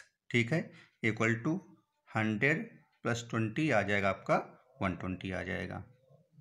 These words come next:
तो जोड़ेंगे आ जाएगा टू एक्स equal to वन ट्वेंटी, तो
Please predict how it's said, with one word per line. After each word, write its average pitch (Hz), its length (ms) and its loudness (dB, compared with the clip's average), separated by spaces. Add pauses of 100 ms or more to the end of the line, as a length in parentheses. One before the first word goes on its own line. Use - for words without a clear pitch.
(3000)
तो - 260 -12
जोड़ेंगे 113 520 2 (1160)
आ 107 100 6
जाएगा 104 240 0 (420)
टू 131 120 2 (500)
एक्स 110 400 0 (920)
equal 101 340 0 (100)
to 127 180 0 (1300)
वन 104 240 0
ट्वेंटी, 117 460 0 (760)
तो - 100 -8